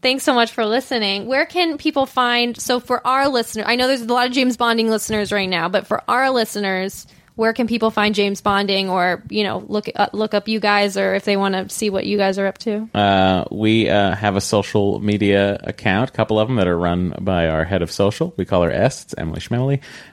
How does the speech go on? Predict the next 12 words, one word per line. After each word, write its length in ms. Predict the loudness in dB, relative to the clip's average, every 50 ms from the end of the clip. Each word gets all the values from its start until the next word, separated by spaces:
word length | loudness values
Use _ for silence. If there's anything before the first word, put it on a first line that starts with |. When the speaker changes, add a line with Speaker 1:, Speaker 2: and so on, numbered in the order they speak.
| -4
Speaker 2:
Uh, 540 | -2 0 2 2 4 4 4 4 2 0 0 -2 -2
at 180 | -2 -2 0 0
James 260 | 0 0 2 0 0
Bonding 360 | 2 2 2 4 4 2 0
Pod 480 | 0 0 2 2 4 2 2 0 -4 -10 -14 -10
on 340 | -6 -2 -2 0 0 -2 -4
Twitter, 440 | -6 -4 -2 0 0 0 0 -2 -6 _ _ _ _ _ _ _ _ _ _ _ _ _ _
right? 300 | -2 0 2 2 0 -2 -6 _ _ -20 -20 _ _ _ -4
I 60 | -4
think 340 | -4 -2 0 0 0 2 2
that's 220 | 2 0 0 0 -2
our, 240 | -2 -2 -2 -4